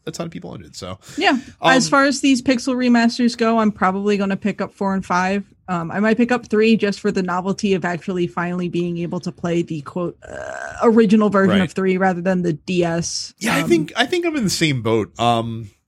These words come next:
Speaker 1: five at least, 'cause I've never played five before, so I'm curious to at least play it. And I might, like I said, four, I feel like I need to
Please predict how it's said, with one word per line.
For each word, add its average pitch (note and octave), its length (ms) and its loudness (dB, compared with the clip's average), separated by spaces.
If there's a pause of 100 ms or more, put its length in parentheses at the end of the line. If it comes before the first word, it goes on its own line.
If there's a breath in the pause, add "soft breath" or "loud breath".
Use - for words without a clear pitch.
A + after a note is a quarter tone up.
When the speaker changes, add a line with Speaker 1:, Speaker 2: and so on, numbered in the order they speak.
(140)
Speaker 1:
five G3+ 420 0
at - 80 0
least, A#2 280 0
'cause A#2+ 140 -6
I've A2+ 120 2
never A#2 200 0
played F#2+ 260 -6
five E2 220 -12
before, D#2+ 320 -20
so - 160 -8
I'm G2 80 -8
curious A2 380 0
to A2 100 -6
at F2+ 80 -8
least F2+ 200 -12
play A2 300 2
it. G#2 120 -4 (200)
And A2+ 400 0
I C3 140 2
might, F3 240 0
like F3 140 4
I F3 40 4
said, A2 220 -4
four, F#3+ 480 2
I C3 120 0
feel F3+ 180 -2
like D#3+ 160 2
I B2 100 2
need B2+ 320 -2
to G2+ 300 -4